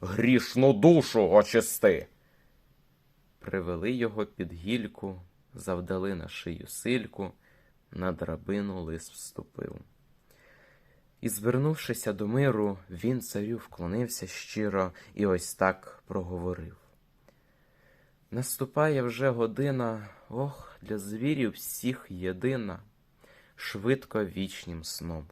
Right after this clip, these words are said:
усну. Царю наш, тебе благаю, ти по давньому звичаю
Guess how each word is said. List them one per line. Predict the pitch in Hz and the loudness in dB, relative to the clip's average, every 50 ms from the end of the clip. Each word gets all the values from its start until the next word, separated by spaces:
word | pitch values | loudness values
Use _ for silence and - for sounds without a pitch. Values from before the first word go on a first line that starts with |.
| - | -12
усну. | - 95 85 - - - 87 82 80 80 82 - _ _ _ _ _ - - _ _ _ _ _ _ _ _ _ _ _ _ _ _ _ | -10 -10 -10 -10 -12 -12 -12 -10 -12 -12 -16 -20 _ _ _ _ _ -20 -20 _ _ _ _ _ _ _ _ _ _ _ _ _ _ _
Царю | - - - 113 113 107 87 82 | -10 -6 -2 -2 -2 -2 -2 -6
наш, | 80 80 80 78 - - - - - _ _ _ - - _ - | -10 -10 -10 -12 -14 -18 -20 -20 -20 _ _ _ -20 -20 _ -2
тебе | - 131 - 135 139 131 | -2 0 2 2 2 2
благаю, | - 110 113 107 104 117 120 120 107 90 80 78 80 85 - _ - - - - _ - | 2 0 -2 -2 0 -2 -4 -4 -4 -4 -6 -10 -12 -14 -20 _ -20 -20 -20 -20 _ -2
ти | - 139 135 123 113 - - - | -2 0 0 0 -2 -6 -8 -6
по | - 135 | -4 -2
давньому | 120 135 135 131 123 117 110 104 107 110 113 | 2 4 6 6 4 4 2 0 -2 -2 -2
звичаю | 101 101 104 120 120 - - 135 120 110 95 85 85 80 | -2 -2 -2 -4 -4 -2 0 0 0 0 0 -4 -6 -10